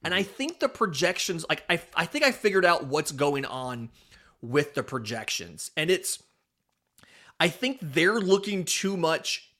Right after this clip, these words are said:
Speaker 1: into past performance and expected stats, right? So,
Speaker 2: Okay.
Speaker 1: uh, zips takes a multi-year look. And so they're looking at his twenty twenty-two season, his first year in Atlanta. And we've talked about this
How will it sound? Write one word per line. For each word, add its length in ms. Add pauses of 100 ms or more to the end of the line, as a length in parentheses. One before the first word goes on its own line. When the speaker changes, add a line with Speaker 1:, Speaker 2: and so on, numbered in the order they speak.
Speaker 1:
into 800 (240)
past 480
performance 680 (260)
and 120
expected 600
stats, 560
right? 280
So, 440
Speaker 2:
Okay. 180 (400)
Speaker 1:
uh, 320
zips 540
takes 320
a 100
multi-year 880
look. 380 (440)
And 220
so 460
they're 260
looking 320
at 300 (380)
his 300
twenty 640
twenty-two 640
season, 400 (160)
his 160
first 280
year 160
in 60
Atlanta. 320
And 100
we've 140
talked 240
about 240
this 280